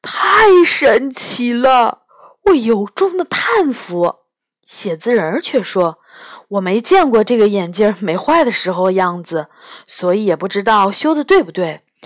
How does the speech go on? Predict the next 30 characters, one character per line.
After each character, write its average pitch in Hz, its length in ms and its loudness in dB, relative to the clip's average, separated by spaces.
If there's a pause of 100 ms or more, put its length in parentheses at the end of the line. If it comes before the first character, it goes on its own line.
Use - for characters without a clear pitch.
(280)
如 185 200 -6
果 175 360 2
以 190 120 -4
后 226 220 -2
你 170 140 -8
发 226 200 -2
现 208 380 -2
它 - 180 -4
和 320 120 0
之 339 180 -4
前 196 320 -6
有 214 160 0
什 180 140 -10
么 208 80 -2
不 302 220 0
一 254 100 -2
样， 285 280 0 (340)
还 240 200 -2
可 285 160 -2
以 262 80 0
拿 190 200 -6
来 254 120 0
修。 339 380 0 (600)
”“没 220 360 0
问 339 360 4
题， 214 440 0 (360)
简 330 240 -4
直 403 120 2
和 494 160 2
新 - 280 -2